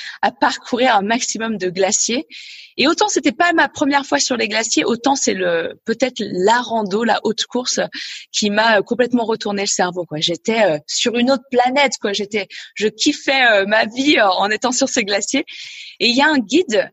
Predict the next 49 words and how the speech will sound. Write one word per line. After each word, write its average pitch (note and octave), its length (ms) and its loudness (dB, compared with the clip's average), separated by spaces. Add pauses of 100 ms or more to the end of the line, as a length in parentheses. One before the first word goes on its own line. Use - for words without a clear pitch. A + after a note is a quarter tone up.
un, G3 120 0
le F#3 200 0
guide B3 220 -2
de A3+ 80 0
notre G3 260 -2
équipe - 300 -2
qui F#3+ 100 -4
s'appelait G3 360 -2
Hubert. F#3 460 0 (640)
Hubert G#3+ 320 2
qui A3+ 80 4
était G3 120 0
un F#3 120 2
guide F#3 300 -2
de F3 220 -2
Verbier, A3 600 0 (100)
si - 180 -4
je F#3+ 80 -2
me F#3+ 60 -6
souviens F#3+ 340 -2
bien, F3+ 280 -2 (360)
avec G#3+ 240 2
des A#3 180 2
yeux E4+ 80 4
très D4+ 280 2
bleus. C4 380 2
Et A#3+ 140 2
Hubert, C#4+ 340 2
il D#4+ 100 0
m'a B3+ 140 4
dit, C4+ 260 2
euh, « A3 180 4 (520)
Mais G3 220 2
Heidi, G#3+ 340 0
euh, E3 260 -2
tu - 120 -4
sais, - 100 0
il C4 60 0
y B3 40 2
a G3+ 40 2
des F3+ 120 2
gens, B3 180 2 (260)
on E3+ 80 -6
les E3 160 -4
paye C#4+ 380 0 (100)
pour G3+ 160 -4
étudier G#3+ 340 -2
les C4+ 120 0
glaciers. » A#3 580 -2